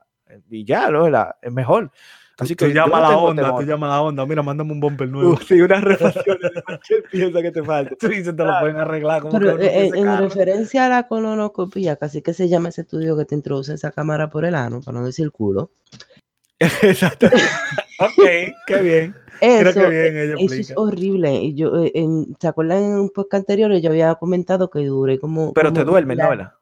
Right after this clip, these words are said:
Speaker 3: No, no,
Speaker 2: No,
Speaker 3: escucha,
Speaker 2: no, eso
Speaker 3: yo,
Speaker 2: es a sangre
Speaker 3: en
Speaker 2: fría y
Speaker 3: un
Speaker 2: con
Speaker 3: podcast
Speaker 2: vaselina.
Speaker 3: anterior yo comenté que yo
Speaker 1: Ay,
Speaker 3: había
Speaker 1: mi
Speaker 3: durado
Speaker 1: madre.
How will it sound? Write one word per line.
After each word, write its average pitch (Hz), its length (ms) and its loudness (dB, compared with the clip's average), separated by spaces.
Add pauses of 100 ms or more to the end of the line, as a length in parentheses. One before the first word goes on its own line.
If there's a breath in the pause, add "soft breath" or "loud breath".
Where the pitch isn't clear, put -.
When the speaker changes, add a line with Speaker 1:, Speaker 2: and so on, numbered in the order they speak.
(360)
Speaker 3:
No, 170 140 4
no, 160 220 6
Speaker 2:
No, - 80 0
Speaker 3:
escucha, 139 300 -2
Speaker 2:
no, 139 80 -2
eso 113 200 -4
Speaker 3:
yo, 127 60 0
Speaker 2:
es 131 180 6
a 135 80 0
sangre 135 320 -6
Speaker 3:
en 170 80 2
Speaker 2:
fría 160 140 4
y - 20 4
Speaker 3:
un 185 80 2
Speaker 2:
con 196 140 -4
Speaker 3:
podcast 214 220 2
Speaker 2:
vaselina. 214 160 4 (160)
Speaker 3:
anterior 190 220 0
yo 170 140 0
comenté 190 440 4
que 165 120 0
yo 147 80 0
Speaker 1:
Ay, 143 60 0
Speaker 3:
había 147 160 2
Speaker 1:
mi 151 60 2
Speaker 3:
durado 135 260 2
Speaker 1:
madre. - 180 -10